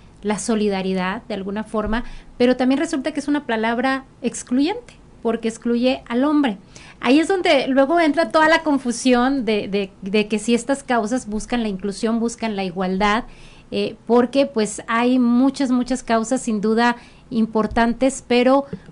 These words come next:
¿cuál es la mejor forma de tener esta armonía entre todos los grupos, entre todos los pensamientos,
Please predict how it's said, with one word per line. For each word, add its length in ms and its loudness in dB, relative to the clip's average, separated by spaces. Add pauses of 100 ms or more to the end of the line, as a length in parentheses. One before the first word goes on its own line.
(160)
¿cuál 240 2
es 320 -4
la 180 2
mejor 300 0
forma 360 0
de 60 0
tener 260 -2
esta 220 -2
armonía 460 0
entre 260 -2
todos 300 2
los 140 2
grupos, 340 -4
entre 260 -6
todos 240 -2
los 160 -2
pensamientos, 840 0